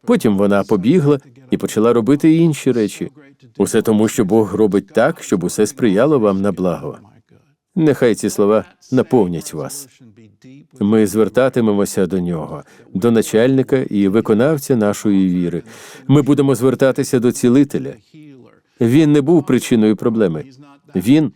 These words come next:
рішення, відповідь на будь-яку людську проблему. І коли ми звертаємося до нього з таким ставленням,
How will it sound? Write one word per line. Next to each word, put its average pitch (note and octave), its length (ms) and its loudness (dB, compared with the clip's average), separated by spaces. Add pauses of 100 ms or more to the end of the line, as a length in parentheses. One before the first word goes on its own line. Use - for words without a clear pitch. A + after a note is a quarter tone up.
(240)
рішення, A2 680 0 (440)
відповідь B2 720 2 (140)
на A#2 200 2
будь-яку C#3+ 680 2
людську G#2 400 0
проблему. E2+ 580 -4 (1000)
І A2+ 100 0
коли A#2 280 2
ми A#2+ 300 4
звертаємося G#2+ 840 0
до G2 140 0
нього G#2+ 520 2 (240)
з - 120 -10
таким G2+ 360 -2
ставленням, E2+ 720 -4